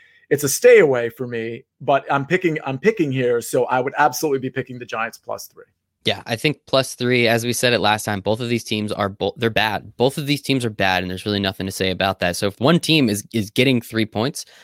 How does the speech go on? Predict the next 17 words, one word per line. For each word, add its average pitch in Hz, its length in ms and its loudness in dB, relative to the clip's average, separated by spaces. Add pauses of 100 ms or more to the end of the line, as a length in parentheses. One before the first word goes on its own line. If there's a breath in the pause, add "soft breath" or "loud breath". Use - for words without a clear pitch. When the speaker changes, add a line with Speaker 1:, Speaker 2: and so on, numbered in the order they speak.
(140)
Speaker 2:
just - 160 0
take 220 160 2
the 151 80 -2
points, 139 340 0
'cause 117 140 -2
I 139 80 6
really 160 280 6
wouldn't 143 240 4
be 139 100 0
surprised 127 400 0
if - 80 -14
the 131 80 0
game 123 280 0
literally 113 460 0
ended 113 260 0
in 104 140 0
a, 92 100 -6